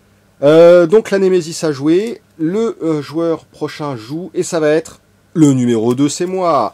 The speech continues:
Allez, c'est parti. Donc dans mon tour de jeu, je peux faire, donc au début de mon tour, je vais lancer mes sorts que j'avais préparés au tour d'avant. Là, j'en ai pas de préparé sur mes brèches, donc je n'en fais pas. Bah là, justement, vous allez assister à une préparation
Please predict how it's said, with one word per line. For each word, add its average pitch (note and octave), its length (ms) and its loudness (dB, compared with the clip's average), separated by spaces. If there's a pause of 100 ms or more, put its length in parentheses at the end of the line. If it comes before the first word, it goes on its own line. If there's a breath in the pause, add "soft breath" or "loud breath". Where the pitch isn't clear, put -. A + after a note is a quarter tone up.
(100)
Allez, F#3 200 2
c'est F#3 180 -6
parti. - 580 -10
Donc F#3 280 0
dans F3+ 120 2
mon F#3 140 -4
tour G#3 240 -6
de G3 140 -4
jeu, E3 160 -4
je D3+ 140 -4
peux D#3+ 180 -6
faire, A#2+ 460 -8 (500 soft breath)
donc B2+ 180 -8
au C3+ 60 2
début E3 260 -2
de F3+ 60 -10
mon E3 140 -4
tour, F3+ 420 -8
je B2 140 -8
vais D3+ 360 -6 (520 soft breath)
lancer F3 460 -2
mes E3 120 -4
sorts E3+ 440 -6
que C3 160 -8
j'avais C#3 420 -6
préparés D#3+ 680 -10 (380 soft breath)
au B2 140 -6
tour F#3 360 -10
d'avant. C3+ 280 -8 (560 loud breath)
Là, A2+ 240 -2
j'en A#2 240 -6
ai C3 80 -6
pas B2+ 140 -10
de - 40 -16
préparé A2+ 420 -12
sur A2 200 -14
mes F#2+ 120 -10
brèches, G#2+ 340 -10
donc B2 180 -10
je A#2 80 -18
n'en A#2+ 80 -10
fais A2+ 160 -14
pas. F#2+ 180 -12
Bah G2 120 -10
là, C#3 100 -2
justement, A#2+ 460 -8
vous A#2+ 160 -10
allez G2 100 -8
assister - 360 -14
à - 20 -10
une G2 100 -12
préparation B2 640 -12